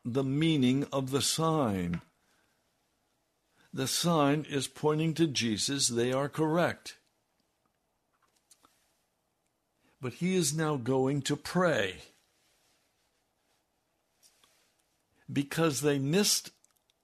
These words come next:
that sign, they didn't go pray with Jesus. Instead, they tried to force Jesus to fit into the box that they had established for him.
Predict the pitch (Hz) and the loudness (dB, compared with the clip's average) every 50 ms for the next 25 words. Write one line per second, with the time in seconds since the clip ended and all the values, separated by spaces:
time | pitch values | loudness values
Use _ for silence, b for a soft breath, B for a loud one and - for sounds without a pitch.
0 | _ _ _ _ _ _ _ _ _ _ _ _ _ _ _ _ _ - 156 156 | _ _ _ _ _ _ _ _ _ _ _ _ _ _ _ _ _ -10 -10 -8
1 | 151 - - - - - - 196 196 190 170 123 104 95 92 90 95 92 _ _ | -6 -4 -2 -2 0 0 2 4 4 4 4 4 2 -2 -4 -8 -12 -16 _ _
2 | _ _ _ _ b b b b b b b b b 151 147 147 135 127 165 196 | _ _ _ _ b b b b b b b b b -2 -2 -2 0 2 2 4
3 | 190 202 220 185 - 110 139 170 165 165 165 165 - - - 180 196 180 170 170 | 4 4 0 0 0 2 4 4 6 4 4 0 -4 -2 2 2 4 4 4 4
4 | 170 160 143 - - 135 139 180 208 185 165 - 190 90 - - - - - _ | 2 2 0 0 -2 -2 0 0 2 2 2 2 2 0 -2 -4 -6 -6 -12 _
5 | _ _ _ _ _ _ _ _ _ _ _ _ _ _ _ _ _ _ _ _ | _ _ _ _ _ _ _ _ _ _ _ _ _ _ _ _ _ _ _ _
6 | _ _ _ _ _ _ _ _ _ _ _ b b b b 151 139 147 151 - | _ _ _ _ _ _ _ _ _ _ _ b b b b -4 -4 -2 -2 -2
7 | - - - 160 170 165 151 156 147 139 - - - 151 147 139 135 131 113 - | -4 -2 0 0 0 0 2 0 0 0 0 -4 -4 -2 -4 -2 -4 -6 -8 -6
8 | - - 165 170 185 185 175 - 165 135 147 156 151 135 113 - 135 139 135 - | -2 2 2 2 4 2 0 -4 -4 -4 0 0 0 2 0 -2 -2 -4 -6 -8
9 | - B B B B B B - 156 147 - - - 165 180 180 175 - 170 160 | -10 B B B B B B -4 -2 -2 -2 -4 -2 0 0 0 -2 -6 -4 0
10 | 165 175 160 - 165 151 131 135 127 120 113 113 - 165 175 160 131 131 139 - | 0 0 2 4 2 2 2 0 -2 -2 -6 -4 -2 0 0 0 0 -2 -4 -6
11 | - - - - 139 131 123 - 156 156 165 151 131 151 160 139 131 - - - | -4 -4 -2 0 0 0 0 2 2 4 4 4 2 0 0 -2 0 2 2 0
12 | - - 170 170 190 196 175 165 165 151 131 117 - - - - 147 - - 120 | 0 0 0 2 2 4 4 6 4 4 6 4 2 0 -2 -2 0 2 2 2
13 | 113 143 135 117 107 92 | 2 0 0 0 0 -2